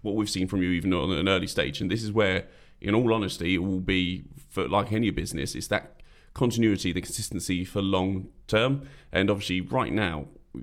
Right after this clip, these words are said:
you're at a stage where it's super, like, you're super pumped. It's like people when they start on the diets and the training, they're like, first however many months, super pumped. It's all great, you know, it's hard work. You can see it, but you can see that your passion is there, and it's usually when your,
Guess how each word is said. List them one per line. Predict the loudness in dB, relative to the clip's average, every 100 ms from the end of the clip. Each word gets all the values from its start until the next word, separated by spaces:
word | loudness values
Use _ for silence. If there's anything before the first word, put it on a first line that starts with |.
| -8
you're | 0 2 2
at |
a | 0
stage | -2 -2 -4
where | -6
it's | -4 -2
super, | 0 0 0
like, | -4 -4
you're | -2
super | -2 0
pumped. | -2 -2
It's | -6
like | -4
people | -2 -2
when | -4
they |
start | -2 -2 -2
on |
the | -4
diets | -4 -4 -4 -4
and |
the | -2
training, | 0 0 -2
they're | -4
like, | -6
first | -8 -10 0 2 2 -2 -16 -16 -2
however | 2 2 4
many | 4
months, | 4 2
super | 2 2 2
pumped. | 0 -2 -2
It's | 2
all | 2
great, | 4 2 2 -6 -20 -6
you | 0
know, | 0
it's | 2
hard | 2 4
work. | 2 0
You | -2
can | 0
see | 2 2 2
it, | 2
but | -2 -4 -14 -16 -18 -20 -20 -20 -10
you | -4 0
can | 2
see | 2 2
that |
your | 4 2
passion | 2 0 -2 -2
is | 0
there, | 2 2 -2 -8 -20 -16 -2
and | 0 2
it's | 0 -2
usually | 0 2 2 0
when | -2 0
your, | 2 4 4 2